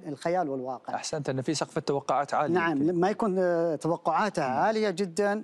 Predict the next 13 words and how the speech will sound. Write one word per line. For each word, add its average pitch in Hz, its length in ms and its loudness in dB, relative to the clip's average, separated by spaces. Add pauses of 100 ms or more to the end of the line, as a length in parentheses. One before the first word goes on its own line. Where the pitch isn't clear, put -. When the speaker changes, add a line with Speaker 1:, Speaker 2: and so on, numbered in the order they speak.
Speaker 2:
مم. 104 360 -6
Speaker 1:
آه، 170 400 0
ي-، 220 480 -4
يما 196 420 2
أنا 196 160 4
أبيها 180 260 2
جميلة 180 600 2
وحلوة 196 540 0
وزينة. 151 640 2 (380)
Speaker 2:
نعم. 120 180 -2
Speaker 1:
لا، 196 260 0 (420)
لابد 185 360 2
يكون 226 440 0